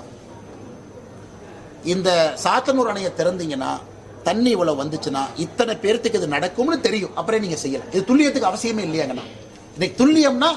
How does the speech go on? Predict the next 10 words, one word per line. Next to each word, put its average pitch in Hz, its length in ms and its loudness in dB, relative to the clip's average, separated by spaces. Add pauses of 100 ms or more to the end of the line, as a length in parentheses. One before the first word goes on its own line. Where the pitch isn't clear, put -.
(240)
ஐநூத்தி 247 380 4
நாலு 208 300 6
புள்ளி 208 240 -2
அஞ்சு 190 380 0
எம்எம் 220 180 4
மழை 190 220 2
வரும்னு 190 280 6
சொன்னா 190 260 0
தான் 165 160 0
துல்லியங்கிறாங்களா? 139 680 -4